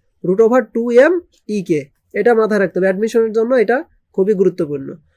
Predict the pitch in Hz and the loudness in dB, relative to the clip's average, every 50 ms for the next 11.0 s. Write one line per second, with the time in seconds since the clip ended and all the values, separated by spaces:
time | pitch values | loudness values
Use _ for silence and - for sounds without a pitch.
0 | _ _ - 180 185 185 202 233 233 262 247 - 269 254 247 - 294 285 269 277 | _ _ -4 -2 2 6 4 4 4 4 0 2 2 0 2 2 -2 0 2 2
1 | 285 277 269 294 277 285 269 269 233 208 180 175 226 247 233 277 277 302 285 254 | 2 2 2 2 2 2 4 4 4 2 2 0 0 0 0 0 2 0 -2 -2
2 | - 269 240 220 196 - - _ _ _ _ _ _ - 202 214 240 247 - 277 | 2 2 4 4 2 0 -4 _ _ _ _ _ _ 0 0 2 2 0 -4 2
3 | 262 269 262 254 285 285 285 277 269 226 185 208 220 254 247 254 262 294 339 392 | 2 2 2 2 2 2 2 2 2 2 2 4 2 2 6 6 6 6 6 4
4 | 392 381 - - - - - - - - - - - - - - - - _ _ | 0 -4 -8 -12 -14 -14 -16 -16 -18 -20 -20 -20 -20 -20 -20 -20 -20 -20 _ _
5 | _ - 185 208 226 226 247 240 233 202 202 208 202 190 185 - - 185 165 143 | _ -4 -2 -2 0 2 2 0 2 0 -2 -2 -2 -4 -8 -6 -4 -4 -4 -4
6 | 139 - _ - _ _ _ _ _ _ _ _ _ _ _ _ _ _ _ _ | -4 -10 _ -20 _ _ _ _ _ _ _ _ _ _ _ _ _ _ _ _
7 | _ _ _ _ _ _ _ _ _ _ _ _ _ _ _ _ _ 190 185 190 | _ _ _ _ _ _ _ _ _ _ _ _ _ _ _ _ _ -6 -4 -4
8 | 202 202 - 196 196 190 185 175 180 175 170 160 - - - 160 143 143 170 202 | -2 -2 -2 -2 -2 -2 -4 -4 -2 -2 -4 -4 -6 -6 -6 -6 -6 -4 -4 -2
9 | 247 277 269 254 196 _ _ _ _ _ _ _ _ - - 196 190 - 156 135 | -2 -2 -4 -4 -8 _ _ _ _ _ _ _ _ -4 -2 -2 -2 -2 -8 -10
10 | _ _ _ _ _ _ _ _ - 196 247 254 330 349 330 254 254 277 285 | _ _ _ _ _ _ _ _ 0 2 4 4 6 6 8 8 6 6 2